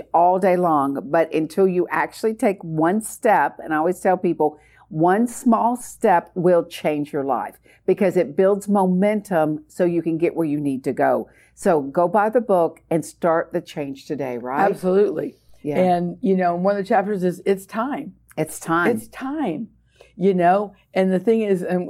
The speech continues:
Speaker 2: like, we had somebody, uh, eighty some years old ordained the other day.
Speaker 1: Wow.
Speaker 2: And he goes, "This is a dream come true for
Speaker 1: Oh.
Speaker 2: me." You know, and I just want, when, when we, you know, when he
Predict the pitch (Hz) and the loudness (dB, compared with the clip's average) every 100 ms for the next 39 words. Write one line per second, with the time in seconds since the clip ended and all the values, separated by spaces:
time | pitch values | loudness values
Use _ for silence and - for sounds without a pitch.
0 | - 175 160 190 208 175 202 180 175 - | -2 -2 0 2 2 2 0 2 0 -4
1 | 175 175 - 165 160 180 190 196 185 196 | -8 -8 -2 0 0 2 0 0 -2 0
2 | 185 170 160 170 165 - 165 160 160 160 | 2 2 2 2 2 2 0 2 0 0
3 | 156 147 143 156 - _ _ - 135 143 | 0 0 0 -4 -6 _ _ -10 -6 -2
4 | 143 180 180 180 170 _ _ _ _ 185 | 0 2 2 2 -2 _ _ _ _ -20
5 | - 185 175 - - 160 - - 139 160 | -10 -8 -8 -14 -14 -14 -14 -20 -12 -8
6 | 170 165 165 _ _ - - 160 147 - | -8 -10 -16 _ _ -20 -16 -14 -14 -8
7 | 175 165 156 - 147 143 147 139 - _ | -4 -2 -2 -4 -6 -4 -6 -6 -10 _
8 | _ _ _ _ _ 170 180 170 170 175 | _ _ _ _ _ 0 2 4 4 2
9 | 180 180 208 220 190 196 185 - 170 170 | 2 2 2 0 2 0 0 -2 -2 -2
10 | 165 _ _ - 175 170 180 175 - 170 | -6 _ _ -2 0 2 0 -2 -4 -4
11 | 160 165 185 190 185 | 0 0 2 0 -2